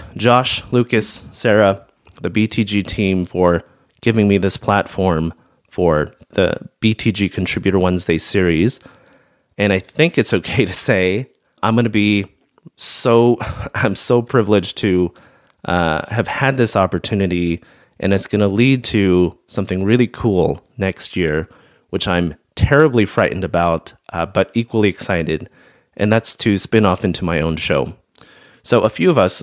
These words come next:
on, on the Contributor Wednesday series is gonna, uh, we're gonna have an opportunity to do that,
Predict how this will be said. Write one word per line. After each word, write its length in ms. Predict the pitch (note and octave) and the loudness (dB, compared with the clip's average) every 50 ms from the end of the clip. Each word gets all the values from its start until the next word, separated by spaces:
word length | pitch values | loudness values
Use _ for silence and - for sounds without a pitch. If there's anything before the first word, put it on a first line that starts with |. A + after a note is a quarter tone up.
| - - | -6 -4
on, 140 | - G2+ F#2 - | -2 -2 0 0
on 120 | - F#2+ F#2 | 0 0 0
the 60 | F2+ | -2
Contributor 500 | - - G#2 - - - G2+ A2 G#2+ G#2 | -2 -4 -4 -4 -4 -2 0 2 4 4
Wednesday 340 | G2+ G2 G#2 G2+ - G#2 F2+ | 4 2 2 0 0 -2 -2
series 460 | - - - F#2 E2+ E2 E2+ F2 G#2 | -2 -2 -2 0 0 0 0 0 -2
is 100 | F#2 - | -2 -2
gonna, 400 | - A2 F#2+ F#2 D#2+ F2 - - _ - - | -2 -2 -2 -2 -2 -4 -6 -8 _ -14 -10
uh, 240 | - E2 D#2 E2+ - - - - | -8 -6 -4 -4 -6 -8 -8 -6
we're 280 | - - - G2+ G#2 | -6 -2 0 0 0
gonna 140 | G2+ G#2 G2 | 2 0 0
have 180 | F#2 G#2+ G#2+ G2 | 0 0 0 2
an 60 | F#2 | 2
opportunity 600 | F2+ F#2+ - F#2 - - B2 A#2 G2+ F#2 F#2 F2 | 2 0 0 -4 -2 0 0 2 2 2 0 -2
to 140 | - - F2+ | -2 -4 -2
do 180 | E2 F#2 F2+ F2 | 0 2 2 2
that, 420 | D#2+ C#2+ D2 F2 G#2 - - - | 2 2 0 0 -2 -4 -10 -20